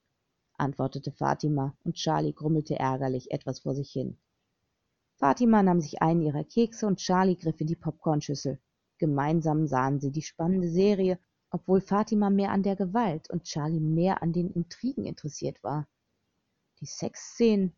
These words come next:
genossen sie jedoch beide im Stillen, und Fatima festigte ihren Entschluss, Charlie nach einem männlichen Spielzeug zu fragen.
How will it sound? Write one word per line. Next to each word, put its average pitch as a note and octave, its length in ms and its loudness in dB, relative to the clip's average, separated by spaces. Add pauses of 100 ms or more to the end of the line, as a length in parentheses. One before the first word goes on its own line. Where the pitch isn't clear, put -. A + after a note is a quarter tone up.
(140)
genossen D#3+ 440 -2
sie D#3 120 -4
jedoch C#3+ 320 -4
beide A2+ 260 -4
im C#3+ 80 -4
Stillen, C#3+ 500 -4
und C#3 160 -10
Fatima E3 520 -4 (120)
festigte - 480 -8
ihren F3 260 -6
Entschluss, F3+ 540 -4 (240)
Charlie B3+ 300 4
nach F3+ 160 -2
einem D#3+ 360 2
männlichen G#3+ 500 0
Spielzeug B2+ 680 -4
zu - 80 -16
fragen. B2+ 520 -8